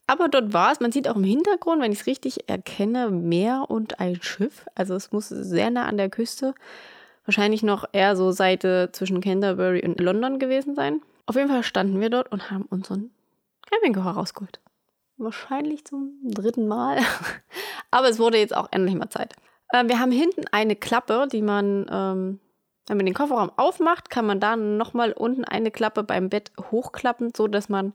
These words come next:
im Stehen kochen kann. Ich sage euch, das ist Gold wert. Wenn ihr gern oft kocht im Campervan und ihr müsst dabei immer gebückt sitzen, alles gebückt schneiden, das ist so nervig.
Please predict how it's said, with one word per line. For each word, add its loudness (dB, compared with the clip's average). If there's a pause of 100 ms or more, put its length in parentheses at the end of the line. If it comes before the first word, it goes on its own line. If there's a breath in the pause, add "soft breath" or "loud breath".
im 4
Stehen 0
kochen -6
kann. -10 (260)
Ich -8
sage 2
euch, -4
das -8
ist -10
Gold -4
wert. -14
Wenn 2
ihr 2 (360)
gern 4
oft -2
kocht -4
im 0
Campervan 0
und -4
ihr 0
müsst -2
dabei -2 (100)
immer 2 (120)
gebückt -6
sitzen, -2
alles -2
gebückt -4
schneiden, -2
das -10
ist -12
so 2
nervig. 0